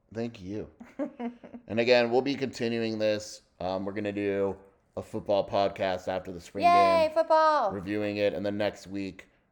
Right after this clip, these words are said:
Speaker 1: um, we'll get to, uh, more basketball stuff.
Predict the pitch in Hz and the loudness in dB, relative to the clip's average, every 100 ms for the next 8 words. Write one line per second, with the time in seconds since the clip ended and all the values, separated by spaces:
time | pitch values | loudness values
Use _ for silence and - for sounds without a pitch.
0 | - 87 90 90 92 95 92 - 98 92 | -12 -6 -6 -6 -4 -4 -4 -8 -8 -6
1 | 90 87 - _ _ - 87 87 - 92 | -6 -8 -12 _ _ -8 -4 -4 -4 -2
2 | 90 87 87 - 82 82 - 85 82 - | -2 -2 -6 -8 -10 -10 -10 -10 -10 -12